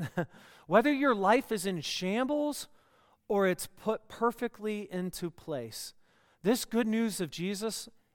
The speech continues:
it is always good news, no matter what.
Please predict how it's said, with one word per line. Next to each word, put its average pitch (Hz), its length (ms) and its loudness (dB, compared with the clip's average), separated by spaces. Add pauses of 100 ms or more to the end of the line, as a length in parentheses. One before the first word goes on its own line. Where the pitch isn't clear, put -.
(100)
it 214 160 2
is 247 160 0 (120)
always 196 560 6
good 131 200 -8
news, 113 460 -12 (420)
no 147 120 -4
matter 185 280 4
what. 151 280 -2